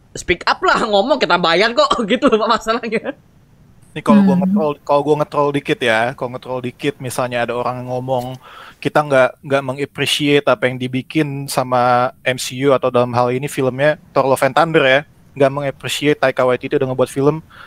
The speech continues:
Speaker 2: Kalau gua nge-troll dikit nih, Taika Waititi aja nggak terlalu nge-appreciate apa yang dia buat.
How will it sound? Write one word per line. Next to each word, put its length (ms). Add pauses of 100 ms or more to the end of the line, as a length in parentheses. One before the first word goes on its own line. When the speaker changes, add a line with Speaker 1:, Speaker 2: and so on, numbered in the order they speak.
(880)
Speaker 2:
Kalau 160
gua 160
nge-troll 320
dikit 320
nih, 240 (320)
Taika 320
Waititi 400
aja 160
nggak 160
terlalu 320
nge-appreciate 480
apa 160
yang 80
dia 160
buat. 320